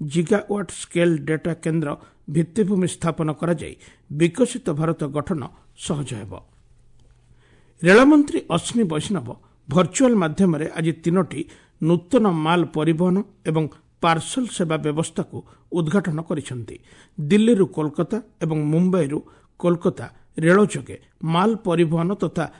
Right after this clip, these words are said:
ପାର୍ସଲ ସେବା ଘରେ ପହଞ୍ଚାଇବା ପାଇଁ ରେଳ ପାର୍ସଲ ଭ୍ୟାନ୍ର ବ୍ୟବସ୍ଥା କରାଯାଇଛି। ଏହି ବ୍ୟବସ୍ଥା ଆରମ୍ଭ ହେବା ଦ୍ୱାରା ଘରେ ବସି ସାଧାରଣ ଲୋକମାନେ ଖୁବ୍ ସହଜରେ ଏବଂ ଶୀଘ୍ର ନିଜର ସାମଗ୍ରୀଗୁଡ଼ିକ ପାଇପାରିବେ।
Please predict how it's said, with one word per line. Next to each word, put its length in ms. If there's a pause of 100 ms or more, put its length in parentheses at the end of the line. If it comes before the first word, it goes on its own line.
(220)
ପାର୍ସଲ 380
ସେବା 300
ଘରେ 300
ପହଞ୍ଚାଇବା 600
ପାଇଁ 220 (380)
ରେଳ 220 (160)
ପାର୍ସଲ 460
ଭ୍ୟାନ୍ର 420
ବ୍ୟବସ୍ଥା 460
କରାଯାଇଛି। 580 (400)
ଏହି 100
ବ୍ୟବସ୍ଥା 400
ଆରମ୍ଭ 360
ହେବା 200
ଦ୍ୱାରା 260 (340)
ଘରେ 280
ବସି 280
ସାଧାରଣ 500
ଲୋକମାନେ 420 (300)
ଖୁବ୍ 160
ସହଜରେ 560
ଏବଂ 180
ଶୀଘ୍ର 380 (400)
ନିଜର 260
ସାମଗ୍ରୀଗୁଡ଼ିକ 760
ପାଇପାରିବେ। 580